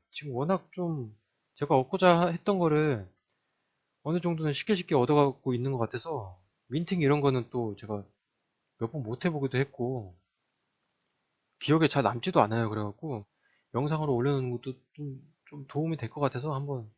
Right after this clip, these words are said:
도전하는 것도 실패하더라도 영상을 찍어서 한번 올려보도록 하겠습니다. 오늘 영상은 여기까지 할게요. 이거 홈페이지 가셔갖고 제가 밑에 하-, 글 하단에 남겨놓을 테니까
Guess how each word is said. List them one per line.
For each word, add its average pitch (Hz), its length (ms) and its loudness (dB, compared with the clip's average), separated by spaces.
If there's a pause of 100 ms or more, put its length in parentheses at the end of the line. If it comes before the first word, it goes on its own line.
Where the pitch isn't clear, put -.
도전하는 170 460 2
것도 135 200 -2
실패하더라도 170 840 2 (560)
영상을 127 360 -2
찍어서 143 300 -2
한번 123 180 -4
올려보도록 120 640 -4 (360)
하겠습니다. 123 580 -10 (460)
오늘 190 160 4
영상은 190 300 6
여기까지 143 320 4
할게요. 113 420 0
이거 101 240 -10 (440)
홈페이지 143 340 -2
가셔갖고 117 760 -6 (640)
제가 - 180 -10
밑에 123 280 -6
하-, 135 260 -4 (120)
글 143 200 0
하단에 170 260 2
남겨놓을 117 360 -2
테니까 113 440 -10